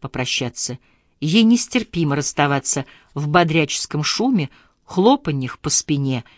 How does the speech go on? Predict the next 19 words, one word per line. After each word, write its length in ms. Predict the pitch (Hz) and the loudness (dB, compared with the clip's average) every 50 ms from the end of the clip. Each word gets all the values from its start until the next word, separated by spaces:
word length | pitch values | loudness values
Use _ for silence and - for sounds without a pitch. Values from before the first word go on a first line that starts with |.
| _ _ _ _ | _ _ _ _
и 220 | - 165 165 156 | -2 2 4 4
суете 520 | 151 - - 175 165 156 143 - - 151 135 | 4 4 4 4 4 4 2 2 0 0 0
военного 480 | 135 135 131 131 123 127 123 123 120 | 0 0 -2 -2 -2 -2 -4 -4 -4
транспорта. 720 | 123 - 123 - 98 - - - - 117 - - - - - _ _ _ _ _ _ _ _ _ | -6 -8 -10 -10 -8 -8 -10 -10 -10 -12 -16 -14 -16 -16 -16 _ _ _ _ _ _ _ _ _
Когда 320 | - 180 170 175 165 156 | -2 -2 0 2 2 2
раздаётся 600 | 147 147 143 139 147 135 127 123 117 - - - | 2 2 -2 -2 -2 -2 -2 -4 -4 -6 -6 -6
гудок, 420 | 135 139 160 165 185 233 262 254 - _ _ _ _ _ _ _ _ _ | -2 -2 0 4 4 4 2 2 -6 _ _ _ _ _ _ _ _ _
предлагающий 720 | 214 208 196 220 220 208 214 208 208 202 - - - - | 0 2 4 4 4 4 4 2 2 2 2 -2 -2 -2
провожающим 760 | - 196 185 190 190 180 175 180 180 175 170 - - 180 170 | 0 0 2 2 2 2 4 2 2 2 2 0 0 0 -2
сойти 400 | - - 175 170 165 - - 156 | 0 0 0 0 0 0 -2 -2
на 120 | 156 151 | -2 0
берег, 340 | 156 156 151 143 143 - - - - - - - _ | 0 0 0 0 -2 -4 -8 -18 -20 -20 -20 -20 _
мам 500 | - 147 160 170 180 190 208 240 277 320 - _ _ _ _ _ _ _ _ _ _ _ _ | -2 0 4 6 6 8 6 6 4 2 -4 _ _ _ _ _ _ _ _ _ _ _ _
поджатыми 560 | - 175 170 170 147 170 160 160 - 156 156 | 2 2 2 4 4 2 2 2 0 -2 -2
губами 520 | 151 147 156 151 139 147 143 139 143 139 - - | -2 0 -2 0 2 2 2 2 0 -2 -4 -4
желает 520 | 143 131 151 139 139 135 131 127 - - | -4 -2 0 0 0 0 -2 -4 -6 -6
ему 120 | 135 131 | -6 -6
доброго 440 | 131 120 127 120 104 123 120 110 117 | -6 -6 -6 -8 -6 -8 -8 -8 -10
пути. 440 | 113 - - 110 - - - 82 113 | -12 -10 -14 -10 -8 -8 -8 -8 -12